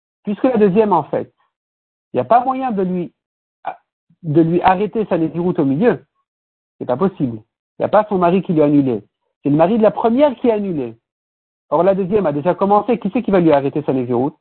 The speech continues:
C'est parce qu'elle a fait dépendre sa Nézirut de la première.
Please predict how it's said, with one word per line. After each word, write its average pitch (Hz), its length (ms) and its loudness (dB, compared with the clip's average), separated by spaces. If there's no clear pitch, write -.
C'est 147 100 0
parce 170 180 0
qu'elle 226 140 4
a 208 60 4
fait 214 120 2
dépendre 220 500 2
sa 226 100 0
Nézirut 208 340 0
de 214 60 2
la 190 100 4
première. 131 540 -2